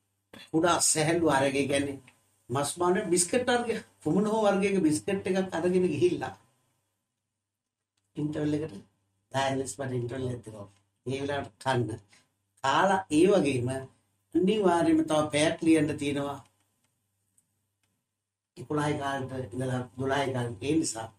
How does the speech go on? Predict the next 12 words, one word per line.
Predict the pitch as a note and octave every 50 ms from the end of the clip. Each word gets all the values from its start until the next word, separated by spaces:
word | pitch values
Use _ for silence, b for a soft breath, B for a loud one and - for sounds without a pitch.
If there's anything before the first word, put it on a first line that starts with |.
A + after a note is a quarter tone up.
| _ _ _ _ _ _ -
මං | B2+ C3 B2
කියනවා | - - D3 D#3+ F3 F3+ E3 D3+
මගේ | D3 C3 C3+ C3
ආදරණීය | C3 C#3 C3+ C#3+ C3+ C#3 C#3 B2+
දරුවන්ට | C3+ C3+ C3+ C#3+ C#3+ C3+ B2+ B2+
දුවලා | B2 B2+ C#3 C#3 C#3 B2+ B2
පුතාලට | - - C3 C3 B2+ B2 B2+
උදව් | A#2+ C3+ D#3 E3 E3 - - - - _ _ _ _ _ _ _ _ _ _ _ _ _ _ _ _ _ _ _ _ _ _ _ _ C#3+
යෝජනා | D3+ E3+ G3 G3 F#3 E3+ C#3 -
කරනවා. | - - A#2+ A#2+ A#2+ B2 B2 - - _ _ _ _ _
ඔය | C#3+ E3+ F#3+
අතරතුර | F#3+ F3+ - - B2 - - B2 B2 B2